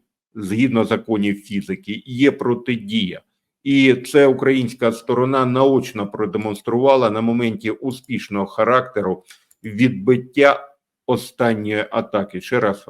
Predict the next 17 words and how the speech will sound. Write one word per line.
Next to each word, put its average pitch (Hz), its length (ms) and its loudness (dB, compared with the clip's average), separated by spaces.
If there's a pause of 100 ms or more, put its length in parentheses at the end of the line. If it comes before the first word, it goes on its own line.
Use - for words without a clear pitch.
(120)
е, 92 420 -6 (280)
підкреслю, 95 720 -6 (400)
всі - 540 -4
аеродинамічні 107 1600 -2 (1200)
аеробалістики 101 500 -4
були 104 280 -2
знищені. 90 840 -8 (220)
Йдеться 120 560 2
і 147 100 -4
про 131 200 2
безпілотні 110 600 0
літальні 92 440 -2
апарати, 92 520 -2
і, 98 40 -2
відповідно, 113 680 -2 (260)
балістичні 117 1040 0
ракети. 104 600 -2